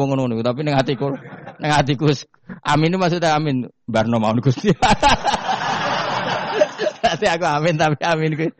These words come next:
barno mawon Gusti. Wong ora jelas ngono berarti. Dadi aku muni amin, tapi amin barno maksudnya. Ya Allah, barno, amin ngono maksudnya. <laughs>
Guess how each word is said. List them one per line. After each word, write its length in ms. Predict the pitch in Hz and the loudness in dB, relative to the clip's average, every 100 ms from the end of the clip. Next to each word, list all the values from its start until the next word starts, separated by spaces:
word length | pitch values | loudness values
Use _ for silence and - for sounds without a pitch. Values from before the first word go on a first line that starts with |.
| - | -10
barno 400 | - 113 120 127 | -2 0 2 4
mawon 160 | 120 113 - | 4 0 -4
Gusti. 260 | - 95 90 - - _ - - - | -6 -2 -2 -4 -14 _ -10 -10 -6
Wong 320 | 95 98 87 | -2 0 0
ora 320 | 82 65 - | 0 -2 -4
jelas 320 | - 98 - - | -2 -2 -2 -4
ngono 240 | 76 65 | -4 -4
berarti. 160 | 65 - - - - _ _ _ _ _ _ _ _ _ _ | -6 -10 -16 -20 -20 _ _ _ _ _ _ _ _ _ _
Dadi 120 | 104 117 | -4 0
aku 80 | 131 | 0
muni 160 | 135 131 | 2 2
amin, 300 | 123 147 143 | 2 2 0
tapi 240 | 127 135 | 0 0
amin 260 | 127 131 123 | 0 0 0
barno 320 | 110 104 104 | 0 -2 -4
maksudnya. 400 | 101 104 - 107 | -2 -4 -2 -2
Ya 160 | 98 90 | -2 -2
Allah, 160 | 110 110 | 0 0
barno, 340 | 98 101 113 101 | 0 -2 -2 -2
amin 400 | 95 113 117 104 | -2 0 0 0
ngono 240 | 98 98 | -2 -4
maksudnya. 400 | 101 104 98 110 | -4 -2 -2 -4
<laughs> 920 | - - 131 - - - - - - | -4 -6 -6 -6 -8 -10 -12 -14 -18